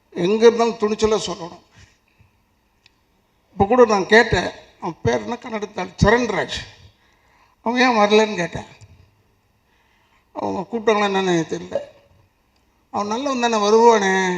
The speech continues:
ஏன் வர மாட்றான்னு? ஏன்னா வரணும், எல்லாருமே ப்ரமோஷனுக்கு.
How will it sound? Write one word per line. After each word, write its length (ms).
ஏன் 180
வர 140
மாட்றான்னு? 500
ஏன்னா 180
வரணும், 440
எல்லாருமே 380
ப்ரமோஷனுக்கு. 840